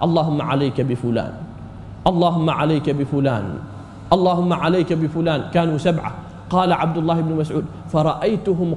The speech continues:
قتلى جميعا يوم بدر الذين دعا عليهم النبي صلى الله عليه وسلم". وانظروا إلى الدعوة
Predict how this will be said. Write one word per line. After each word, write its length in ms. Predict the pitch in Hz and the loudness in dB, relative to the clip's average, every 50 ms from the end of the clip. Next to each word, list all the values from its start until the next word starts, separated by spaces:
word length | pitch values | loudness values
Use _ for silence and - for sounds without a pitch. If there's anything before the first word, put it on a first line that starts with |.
| - | -2
قتلى 440 | - 208 202 - 190 190 180 175 170 | -2 -2 -2 -2 -2 -2 0 0 2
جميعا 500 | 147 151 160 156 165 185 180 165 - 160 | 2 2 2 2 2 2 2 0 0 0
يوم 340 | 160 156 147 147 139 139 131 | 0 2 2 2 2 2 0
بدر 360 | 143 135 123 123 120 - - - - - - - - - - - - - - - - - - - - - - | 0 0 0 -2 -2 -4 -6 -10 -12 -14 -14 -16 -16 -14 -14 -14 -14 -14 -16 -14 -16 -16 -16 -16 -14 -2 2
الذين 420 | 151 156 151 147 156 143 135 139 | 4 4 4 4 4 4 4 2
دعا 200 | 143 135 127 139 | 2 2 0 0
عليهم 380 | 127 107 123 139 139 143 135 139 | 0 2 2 2 2 2 2 0
النبي 380 | 127 127 123 127 131 127 127 | 0 2 2 2 2 2 -2
صلى 240 | 117 - 120 113 110 | 0 0 0 0 0
الله 340 | 110 113 113 104 98 - - | 0 2 0 0 0 -2 -2
عليه 180 | 95 107 95 120 | -2 -2 -2 -2
وسلم". 220 | 120 - - 98 - - - - | -2 -2 -4 -4 -4 -8 -2 2
وانظروا 400 | 175 202 233 233 233 247 233 233 | 2 2 4 4 2 2 2 2
إلى 180 | 220 208 202 196 | 2 2 2 4
الدعوة 480 | 190 165 147 160 196 160 165 156 113 | 4 4 4 4 2 2 2 -2 -2